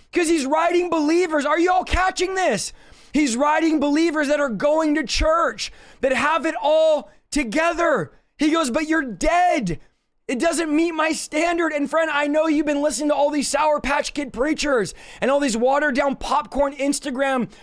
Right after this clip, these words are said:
microwave leather pants preachers that are preaching, "Oh, Jesus is just nice. There's no standard. Live how you want." Have you read Revelation chapter three? Mister Preacher, Mister False Preacher,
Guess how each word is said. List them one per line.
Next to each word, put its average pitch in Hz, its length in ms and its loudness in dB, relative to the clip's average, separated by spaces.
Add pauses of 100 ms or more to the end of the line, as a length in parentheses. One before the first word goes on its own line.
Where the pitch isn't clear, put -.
microwave 277 640 0
leather 254 400 0
pants 269 400 -4
preachers 254 680 0 (260)
that 240 100 2
are 254 100 2
preaching, 262 400 -4
"Oh, 254 160 0
Jesus 254 400 0
is 214 160 -8
just 240 160 -2
nice. 247 340 0
There's 240 200 -2
no 262 100 0
standard. 269 440 -2
Live 254 180 0
how 262 100 2
you 254 140 0
want." 285 340 2 (680)
Have 196 160 0
you 240 120 0
read 240 140 2
Revelation 233 540 2
chapter 240 260 0
three? 254 400 0 (260)
Mister 233 280 0
Preacher, 247 400 0
Mister 233 260 -2
False 240 300 0
Preacher, 254 500 0